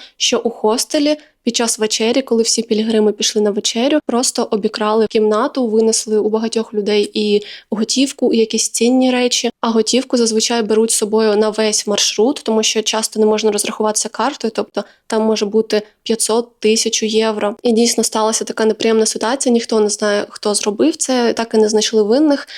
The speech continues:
але ось через те, що люди довірилися, тому що вони один одного знають, під час вечері хтось просто зайшов в кімнату і,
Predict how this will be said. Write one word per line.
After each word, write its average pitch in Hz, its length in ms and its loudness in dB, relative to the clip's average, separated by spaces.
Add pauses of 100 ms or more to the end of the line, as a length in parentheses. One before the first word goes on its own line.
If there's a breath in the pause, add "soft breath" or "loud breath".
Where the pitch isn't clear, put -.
(160 loud breath)
але 220 320 0
ось 214 360 0 (320 loud breath)
через 214 280 0
те, 226 140 -2
що 214 180 -2
люди 214 240 2
довірилися, 262 720 2
тому 214 220 0
що 208 180 -4
вони 214 200 4 (100)
один 220 240 2
одного 208 340 0
знають, 294 640 0
під 226 120 -2
час 226 200 -2
вечері 240 280 0
хтось 214 240 -4
просто 214 320 -4
зайшов 208 300 -2
в - 40 -16
кімнату 240 520 0 (300 soft breath)
і, 220 400 4